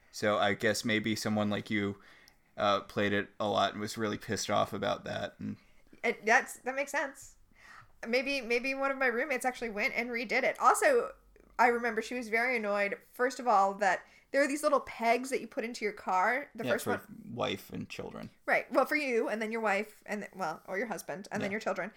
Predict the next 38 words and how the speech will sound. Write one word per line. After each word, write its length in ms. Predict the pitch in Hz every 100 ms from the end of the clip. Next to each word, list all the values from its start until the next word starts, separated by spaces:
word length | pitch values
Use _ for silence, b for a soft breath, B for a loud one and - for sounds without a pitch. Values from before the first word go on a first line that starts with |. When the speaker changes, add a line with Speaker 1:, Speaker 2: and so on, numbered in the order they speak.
| B B B _
Speaker 2:
And 340 | 233 240 226 226
my 120 | 226
roommate 300 | 226 240 220
was 140 | 233
very 300 | 214 196 233
annoyed 380 | 247 208 196 196
that 260 | 185 156 - _ _
it 160 | - 208
was 460 | 185 185 196 - - _
very 300 | 202 220 208
gender 300 | 214 196 214
essentialist 400 | 233 165 185 208
and 80 | 196
that 80 | 190
it 40 |
only 160 | - 202
came 200 | - 208
in 80 | 220
two 100 | 285
colors, 340 | - 180 202
pink 280 | - 202 208
and 100 | 247
blue. 360 | 190 160 147 233 -
Speaker 1:
Hmm. 160 | - 92 B B _
Speaker 2:
And 240 | 247 247 254
that 260 | 240 220
according 540 | 233 - 330 285 285 285
to 220 | - 277
the 100 | 220
game, 500 | 220 233 240 240 196
you 140 | 196
were 80 | 202
supposed 420 | 208 202 202 202
to 80 | 208
put 340 | 208 214 185
either 600 | - 196 190 185 170 170 b b b _
a 80 | 208
hus-, 300 | 226 202